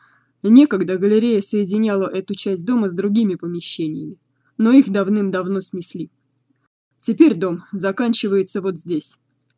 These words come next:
Фэйрфакс указал тростью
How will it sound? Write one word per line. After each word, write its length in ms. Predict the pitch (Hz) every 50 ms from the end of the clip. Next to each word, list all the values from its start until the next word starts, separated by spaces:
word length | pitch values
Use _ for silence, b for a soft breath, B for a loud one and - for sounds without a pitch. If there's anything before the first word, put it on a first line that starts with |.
| _ _ _ _ _ _ _ _ _ _ _ _ _ _ _ _
Фэйрфакс 680 | _ - - 202 185 180 - - 220 254 - - - _
указал 400 | - 202 - 226 220 165 - 175
тростью 580 | 156 - - 170 202 247 - - - - - 160